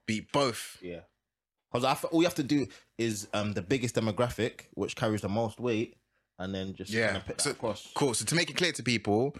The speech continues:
Speaker 1: Attack on Titan, One Punch Man, and Demon Slayer, which one has recruited the most non-anime heads to anime?
Speaker 2: Non-anime heads, sorry. Okay,
Speaker 1: Yeah.
Speaker 2: cool, cool. That's,
Speaker 1: That's
Speaker 2: that's a different argument. Yeah, yeah, yeah.
Speaker 1: that, that's what argument for A O T and
Speaker 2: Yeah, yeah, yeah.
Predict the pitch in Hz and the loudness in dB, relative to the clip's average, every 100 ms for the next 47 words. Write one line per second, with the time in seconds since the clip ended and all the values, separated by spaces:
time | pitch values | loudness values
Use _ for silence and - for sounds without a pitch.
0 | - - _ _ _ - - 180 180 170 | -16 -20 _ _ _ -2 2 2 2 2
1 | 160 147 123 135 139 143 - - 135 165 | 4 4 4 2 2 -4 -6 2 4 4
2 | 156 143 123 135 123 127 135 - - 113 | 2 2 4 4 4 2 -4 -14 -2 2
3 | 117 110 104 - - _ - 104 160 165 | 4 2 0 -10 -14 _ -6 0 2 2
4 | 139 - 107 95 113 165 - - - - | 2 2 2 4 4 2 -6 -16 -2 4
5 | - 160 151 - 160 151 135 131 107 - | 6 6 2 2 6 6 4 0 0 2
6 | 123 117 120 - - 147 135 135 107 131 | 2 2 -2 -4 0 0 0 -2 -2 0
7 | 117 127 135 127 113 - 107 120 143 147 | 2 4 4 2 0 -4 2 4 6 4
8 | 139 131 - 131 131 127 113 123 110 - | 4 0 0 2 2 2 2 2 0 -6
9 | - - 147 120 107 101 87 85 139 165 | -4 2 4 4 4 4 2 2 2 2
10 | 110 120 117 107 104 95 85 - 104 95 | 0 0 2 0 0 -4 -6 -2 0 0
11 | 85 - - 101 - 82 110 82 - 85 | -4 -8 -18 -12 -4 0 0 -2 -6 -8
12 | 85 95 135 117 85 92 87 92 90 82 | -4 -2 0 -2 -4 -6 -2 -4 -4 -2
13 | 101 98 98 98 151 190 214 - 180 175 | 0 2 2 2 2 2 0 2 2 2
14 | 156 143 151 151 147 143 151 143 135 123 | 0 0 2 2 2 0 0 2 2 2
15 | 113 98 92 | 4 2 0